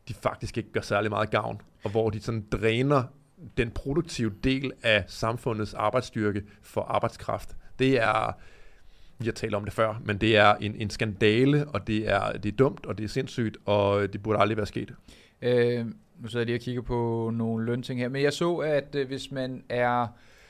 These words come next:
Speaker 2: åh, jeg kan sørme ikke huske, hvad det er for et firma, men hvis man skal ringe op til folk, uden at sælge noget som helst, men man bare skal ringe op og, til folk, som har skrevet sig op til at blive ringet op, og spørge ind til sådan noget, øh, øh, undersøgelser.
Speaker 1: Mm.
Speaker 2: Øh, hvor så skal man spørge folk om, øh, øh,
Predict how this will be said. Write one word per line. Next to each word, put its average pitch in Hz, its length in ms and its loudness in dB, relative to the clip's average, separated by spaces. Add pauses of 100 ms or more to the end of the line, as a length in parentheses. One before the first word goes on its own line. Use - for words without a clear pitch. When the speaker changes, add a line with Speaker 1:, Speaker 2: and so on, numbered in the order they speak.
(300)
Speaker 2:
åh, 135 300 4
jeg 110 80 -4
kan 123 100 -8
sørme 123 200 0
ikke 117 60 -10
huske, 131 160 -4
hvad 117 100 0
det 113 60 2
er 117 60 2
for 110 80 -6
et 110 60 -10
firma, 190 240 2
men 180 100 -4
hvis 160 140 -2
man 147 140 -2
skal 143 160 -4
ringe 143 240 2
op 175 200 2
til 170 120 -8
folk, 156 260 0
uden 170 180 -2
at 151 60 -4
sælge 151 260 2
noget 147 200 2
som 156 80 -2
helst, 151 200 -2
men 143 120 0
man 123 80 -4
bare 143 160 4
skal 143 120 -12
ringe 123 200 0
op 139 260 2
og, 127 300 4
til 127 120 -8
folk, 123 200 0
som 139 60 -8
har 120 40 -6
skrevet 85 200 -8
sig 120 100 2
op 170 140 6
til - 100 0
at 147 80 2
blive 135 160 2
ringet 127 200 0
op, 139 240 2
og - 120 -4
spørge 123 400 2
ind 151 220 -4
til 131 240 -6
sådan 127 120 -8
noget, 123 280 0
øh, 110 460 0 (240)
øh, 50 320 -8 (120)
undersøgelser. 156 480 -2 (300)
Speaker 1:
Mm. 113 40 -6 (180)
Speaker 2:
Øh, 113 320 0
hvor 131 300 4
så 143 180 -4
skal - 180 -6
man 113 240 -2
spørge - 460 0
folk 123 300 0
om, 113 280 0
øh, 107 160 -2
øh, 92 220 -6